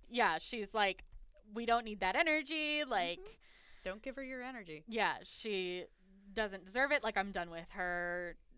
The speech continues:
Speaker 1: Whatever."
Speaker 2: Mm-hmm.
Speaker 1: Back inside at the party.
Speaker 2: Yeah.
Speaker 1: Maya, uh, Davina, and Vanessa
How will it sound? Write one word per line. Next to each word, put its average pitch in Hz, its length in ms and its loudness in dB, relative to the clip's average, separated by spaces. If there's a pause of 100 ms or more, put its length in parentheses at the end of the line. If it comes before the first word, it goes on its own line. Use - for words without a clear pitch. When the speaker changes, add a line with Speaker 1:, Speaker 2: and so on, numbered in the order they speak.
(120)
Speaker 1:
Whatever." 165 500 -8
Speaker 2:
Mm-hmm. 247 220 -12 (640)
Speaker 1:
Back 277 240 8
inside 254 400 4
at 220 80 -4
the - 60 -16
party. 180 420 -2
Speaker 2:
Yeah. 190 140 -4 (580)
Speaker 1:
Maya, 285 480 6 (760)
uh, 247 340 6
Davina, 233 520 -2
and 220 140 -6
Vanessa 202 680 0